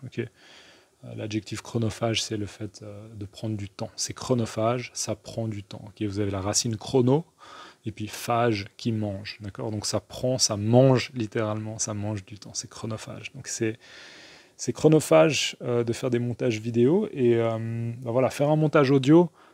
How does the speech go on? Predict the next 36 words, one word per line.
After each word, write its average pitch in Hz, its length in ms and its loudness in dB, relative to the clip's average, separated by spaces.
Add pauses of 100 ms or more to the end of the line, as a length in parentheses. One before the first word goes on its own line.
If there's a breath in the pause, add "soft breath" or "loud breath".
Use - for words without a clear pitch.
(200 soft breath)
bien 120 140 6
sûr 139 180 4
que 117 100 -4
ça 117 100 -2
prend - 160 -4
du 113 100 0
temps 120 140 -2
aussi, 147 240 0
hein, 120 160 0
c'est - 160 -18
pas, 107 500 -6
je - 140 -18
claque 113 200 0
des 113 140 2
doigts 113 260 2
et 107 60 2
puis 104 160 -12
tout - 220 -6
est 113 40 0
prêt, 139 300 6
il 123 60 6
y - 20 2
a 101 60 0
probablement 113 480 2
des 110 80 -2
choses 113 240 -4
que 113 100 -6
je 101 80 -4
vais 98 140 -4
retirer, 139 680 6 (120)
euh, 107 400 -10 (720 soft breath)
et 104 60 -12
puis 104 260 -4
aussi 101 320 -4
un 95 60 -4
peu, - 160 -14